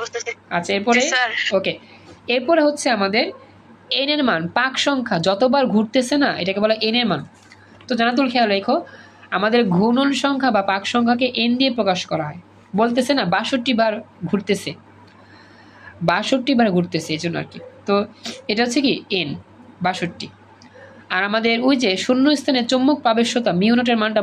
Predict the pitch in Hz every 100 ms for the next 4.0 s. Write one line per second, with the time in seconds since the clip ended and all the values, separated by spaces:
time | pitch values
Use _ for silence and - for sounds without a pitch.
0 | 214 240 233 214 214 214 214 214 214 214
1 | 208 208 202 202 185 180 202 - - -
2 | - - - - - 208 220 233 214 202
3 | 214 - - - - - - - - 208